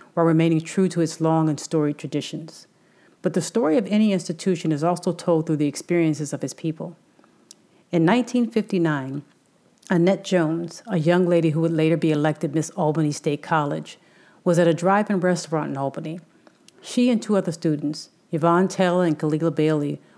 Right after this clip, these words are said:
went to the window to get their food. When they got their food, Annette said that she didn't want to eat in the car, and she didn't want to eat while they were driving 'cause she might m-, waste her food.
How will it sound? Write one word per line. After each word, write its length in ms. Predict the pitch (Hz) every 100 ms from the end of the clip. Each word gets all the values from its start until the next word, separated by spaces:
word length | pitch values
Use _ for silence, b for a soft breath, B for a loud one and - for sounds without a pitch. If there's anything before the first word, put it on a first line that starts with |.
| -
went 160 | 180
to 100 | 180
the 80 | 180
window 300 | 160 165 165
to 100 | 151
get 140 | 151 151
their 100 | 147
food. 460 | - 165 156 151 - b b b b b -
When 100 | 175
they 80 |
got 280 | 170 226 269
their 100 | 220
food, 500 | - 165 151 156 - b b -
Annette 340 | 165 170 220
said 220 | - 190
that 80 | 160
she 140 | 170
didn't 240 | 170 185 165
want 120 | 160
to 140 | 160
eat 120 | 180 170
in 40 |
the 80 | 160
car, 460 | - 165 156 165 - b b
and 80 | 160
she 120 | 196
didn't 240 | 190 226 226
want 140 | 208
to 40 |
eat 160 | 175 185
while 140 | 170
they 100 | 156
were 100 | 151
driving 440 | 143 151 156 143 135
'cause 100 | 147
she 100 | 165
might 280 | 160 151 -
m-, 240 | 175 175
waste 280 | 160 160 160
her 100 | 156
food. 420 | - 165 156 -